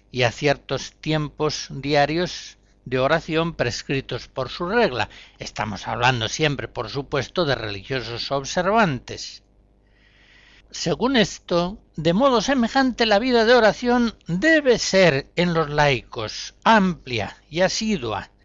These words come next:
según el don de Dios en cada uno. La misa diaria o frecuente, la oración de las horas, el rosario,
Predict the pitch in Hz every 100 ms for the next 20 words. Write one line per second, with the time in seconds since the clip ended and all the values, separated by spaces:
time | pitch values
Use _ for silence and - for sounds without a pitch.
0 | _ - - 139 143 233 247 233 233 208
1 | 180 151 147 110 - - - _ 151 123
2 | 120 135 120 117 117 98 92 - _ _
3 | _ _ _ _ _ _ _ _ _ 156
4 | 156 180 165 - 156 131 190 220 180 139
5 | 117 - _ - 117 156 147 208 202 151
6 | - 107 - _ _ 151 165 170 - 202
7 | 185 170 147 - 214 185 127 101 - -
8 | - _ _ _ 151 151 147 143 196 196
9 | 165 131 107